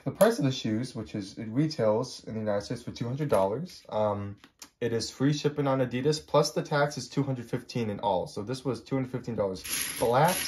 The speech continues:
These are a lot, this is a lot of Lego, um, for shoes and Lego. I mean, that's, that's a good price. There's what, probably, I'm assuming they all have the same amount of each color.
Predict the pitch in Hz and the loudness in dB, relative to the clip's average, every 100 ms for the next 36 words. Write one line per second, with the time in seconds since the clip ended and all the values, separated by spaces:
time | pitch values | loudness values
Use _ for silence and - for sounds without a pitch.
0 | - - - - 160 220 220 180 147 147 | -8 -10 -12 -8 -4 2 4 8 8 6
1 | 156 - 302 180 170 151 156 147 95 - | 2 0 2 6 8 8 6 6 0 -4
2 | - _ _ _ - _ _ _ 117 117 | -14 _ _ _ -20 _ _ _ 2 4
3 | 117 110 107 - 117 - 156 160 151 139 | 4 0 -4 2 2 2 2 4 4 0
4 | - - - 135 131 110 87 107 95 95 | -4 -12 -2 2 2 -2 -4 -2 0 0
5 | - 120 113 131 - - 131 135 127 123 | 0 0 4 4 4 -2 -2 0 0 -2
6 | 117 - - - - 143 113 90 - 101 | -4 -12 -16 -16 0 4 4 2 -6 -6
7 | 107 95 101 104 - - - 98 101 98 | -6 -6 -4 -4 -4 -8 -8 -6 -6 -10
8 | 95 _ _ _ - - - 113 113 - | -12 _ _ _ -20 -20 -8 -4 -4 0
9 | 165 160 143 127 120 - _ _ - 113 | 2 6 6 4 -2 -8 _ _ -2 2
10 | 113 113 117 110 101 - 107 104 98 98 | 6 6 4 -2 -2 -2 -2 0 0 -2
11 | 104 104 - - 117 101 92 92 | -4 -8 -10 -2 2 2 2 0